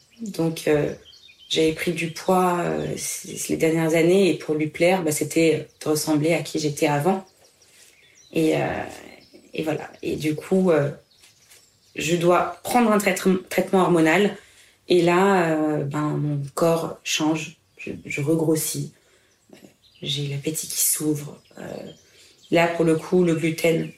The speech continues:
je le re-, je peux le tolérer, vu que la maladie en sourdine. Et, euh,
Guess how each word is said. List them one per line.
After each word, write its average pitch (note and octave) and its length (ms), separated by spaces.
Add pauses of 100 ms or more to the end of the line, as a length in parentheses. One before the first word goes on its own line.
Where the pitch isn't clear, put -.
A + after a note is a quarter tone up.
(120)
je D3+ 80
le D3+ 120
re-, D3+ 300
je D3 180
peux - 280
le D#3+ 180
tolérer, E3+ 580
vu E3 100
que D#3+ 160
la D3 120
maladie D3+ 360
en D3+ 80
sourdine. F#3+ 580 (800)
Et, D#3+ 240
euh, C#3+ 460